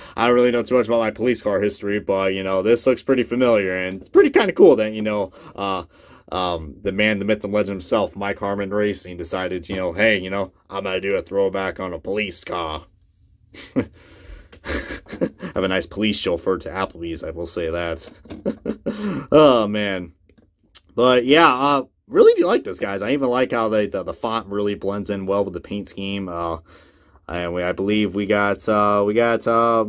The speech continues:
I don't know, that's somebody related to, uh, Kyle Weatherman, I believe that's on the driver, that's on the, here on the driver's name. Uh, I can't really tell who that is, but it's gotta be someone related. Maybe they were in the police force.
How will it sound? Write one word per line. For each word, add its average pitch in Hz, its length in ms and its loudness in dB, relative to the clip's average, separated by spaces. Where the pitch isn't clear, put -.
I 160 120 0
don't 214 80 2
know, 139 160 2
that's 110 200 0
somebody 214 360 0
related 196 320 0
to, 160 240 4
uh, 139 220 6
Kyle 139 260 0
Weatherman, 123 340 0
I 90 40 -6
believe 95 260 -4
that's 92 200 -6
on 95 140 -6
the 90 80 -8
driver, 92 440 -4
that's 92 280 -4
on 92 240 -2
the, 90 60 -8
here 95 200 -4
on 92 80 -2
the 90 60 -8
driver's 87 380 -4
name. 92 260 -6
Uh, 113 140 6
I 110 180 4
can't 120 220 -6
really 104 160 -2
tell 107 200 0
who 104 80 -2
that 95 180 0
is, 98 320 0
but 95 400 -2
it's 92 100 -10
gotta 123 120 0
be 113 80 0
someone 110 340 -2
related. 101 420 0
Maybe 110 160 0
they 104 100 0
were 104 60 4
in 101 100 -2
the 90 60 -8
police 104 220 -4
force. 107 320 -4